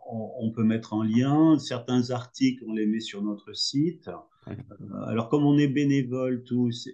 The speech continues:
Speaker 1: et, euh, qu'on a aussi des métiers à côté pour la plupart, euh, le site n'est pas toujours, euh, mis à jour tout le temps, et cetera. On n'a pas un professionnel qui est payé pour, mais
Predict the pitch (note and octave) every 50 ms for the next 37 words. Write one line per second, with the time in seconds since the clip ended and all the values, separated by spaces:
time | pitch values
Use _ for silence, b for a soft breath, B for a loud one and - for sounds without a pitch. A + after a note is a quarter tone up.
0 | _ - A#2 A2+ G#2+ A2 A2 A2 G#2+ G#2 G2+ F#2+ F#2+ F#2+ F#2+ F#2+ F#2 F#2+ F#2 F#2
1 | F#2+ F#2 G2 G2+ - - _ _ - G#2 G#2 G#2 G#2 G#2 G2+ - A#2 G2+ G2 F#2+
2 | G2 G2+ G2 G2+ - A#2+ G#2 G2 - - G2+ G2 - - A2+ G#2 G2+ - - G2+
3 | G2 G2 _ _ F#2 _ - B2+ C3 D3+ D#3+ D3 D3 B B B B B _ -
4 | G#2+ G#2 G2 G2 G2+ G2 G2 F#2+ G2 G#2 A2 A2+ A#2 G#2+ A2 G#2+ G#2+ - - -
5 | C3 C3 C3+ C3+ C3+ - A2+ G#2+ G2+ - G#2+ G2+ - - - G#2+ G#2 G2+ G#2 A2+
6 | B2 A#2+ A#2+ A#2 G2 F#2+ F#2+ F#2+ F#2+ F#2 F#2 G2 G2 F#2+ F#2+ F#2 F#2 F#2+ G2 G2
7 | F#2+ F#2 G2 F#2+ G2 G#2 G2+ - _ - G#2 F#2+ F#2+ - - - G#2+ G#2+ A2 A2
8 | A2 G#2+ G#2 G#2 - - - - G2+ G2 G2 F#2 F#2+ F#2+ - G#2+ G#2 G2+ G2 -
9 | - G#2 - - G#2+ - - G#2 F#2+ G2 A2 A2+ A2 - A2 G#2+ - A2 G#2 G2+
10 | G2+ G#2 G#2 - - A#2 C#3 D3+ C3+ A2+ A2+ A2+ A2+